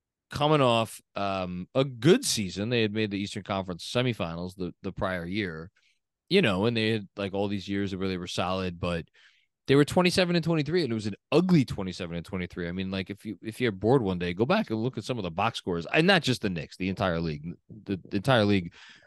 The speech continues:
they were just thrown into a season in which they were not ready to play and the whole thing. But, like, my goodness gracious, some of the games that were, like, sixty-seven to fifty-eight or whatever. Like, that, that was, that was not an abnormal thing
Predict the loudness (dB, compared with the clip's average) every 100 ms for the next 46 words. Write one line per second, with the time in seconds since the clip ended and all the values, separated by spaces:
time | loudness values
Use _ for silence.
0 | 0 2 2 -2 -6 -4 0 0 -2 -4
1 | -4 -4 -4 -4 -4 -6 -6 -4 -2 2
2 | 2 2 -2 -4 -8 -6 -6 -6 -4 -4
3 | -4 -6 -6 -10 -10 -6 -2 -2 -4 _
4 | 2 2 2 -6 -4 -6 -6 -12 -12 -12
5 | -12 -10 -12 _ -14 -2 0 0 -2 -4
6 | -6 -8 -10 -12 _ _ _ _ _ -20
7 | -20 _ _ _ -10 -4 -2 -2 -2 -2
8 | 2 2 2 -2 -4 -6 -8 -6 -4 -2
9 | -2 0 0 -2 -4 -8 -8 -8 -10 -10
10 | -8 -4 -4 -2 2 2 0 _ -20 -20
11 | _ -2 0 2 2 4 4 4 2 2
12 | 0 -2 -4 -6